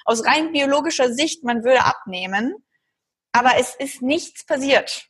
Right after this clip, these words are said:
Also natürlich mehr Definition und so, aber halt nicht so, wie ich das wollte, dass ich dann aussehe wie so eine dünne, durchtrainierte. Das, das war,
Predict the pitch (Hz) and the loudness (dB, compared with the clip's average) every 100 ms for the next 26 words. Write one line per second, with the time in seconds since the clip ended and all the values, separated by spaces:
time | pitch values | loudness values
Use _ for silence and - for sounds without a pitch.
0 | - 220 208 202 202 254 233 202 202 208 | -2 0 2 0 0 -2 -2 0 0 0
1 | 214 226 226 - 233 233 226 208 139 104 | -6 -8 -8 -8 0 2 2 -2 -4 -2
2 | 208 226 226 262 - - 262 240 233 269 | 0 0 0 -4 -4 -4 -4 -4 -6 -8
3 | - 214 - 226 311 170 101 - 202 - | -8 -8 0 0 0 -2 -6 -6 -8 -2
4 | 180 185 208 247 - 214 202 208 - - | 2 4 4 4 0 2 4 2 0 -20
5 | _ - 196 214 202 - 233 233 214 202 | _ -8 -4 -2 -2 2 2 4 2 2
6 | 233 269 - 214 165 - - - - - | 0 -2 -6 -8 -8 -8 -12 -12 -12 -12
7 | - 190 202 170 | 0 0 2 0